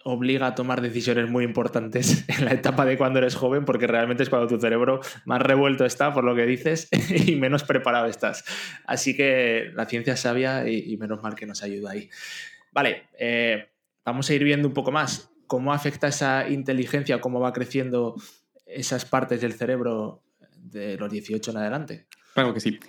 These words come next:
Speaker 2: Esta parte tiene sus pros y sus contras, como todo en la vida. El hecho de que todavía no estén desarrolladas da margen de maniobra para aprender cosas y para lo-, lograr consolidarlas luego en la fase adulta.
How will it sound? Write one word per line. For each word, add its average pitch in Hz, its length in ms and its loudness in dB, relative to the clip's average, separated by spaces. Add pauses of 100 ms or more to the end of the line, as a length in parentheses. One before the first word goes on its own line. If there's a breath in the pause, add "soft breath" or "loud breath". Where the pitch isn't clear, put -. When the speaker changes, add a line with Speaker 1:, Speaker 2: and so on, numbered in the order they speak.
(120 loud breath)
Speaker 2:
Esta 185 200 2
parte 185 240 4
tiene 185 240 6
sus 175 220 2
pros 131 200 4
y - 20 0
sus - 180 0
contras, - 340 0
como 87 280 0
todo 92 340 0 (140)
en 98 100 2
la 90 80 2
vida. 90 300 0 (500 soft breath)
El 131 100 2
hecho 147 200 4
de 180 60 2
que 175 80 2
todavía 120 360 4
no 151 80 4
estén 147 220 2
desarrolladas 143 760 2
da 110 200 2
margen 127 420 2
de 117 80 2
maniobra 113 600 2 (360 loud breath)
para 107 220 2
aprender 117 760 0 (140)
cosas 139 500 0 (420)
y 127 100 0
para 95 220 2
lo-, 95 320 2
lograr 107 480 2
consolidarlas 117 720 2
luego 143 260 4
en 113 80 2
la 101 80 0
fase 101 280 -4
adulta. 92 480 0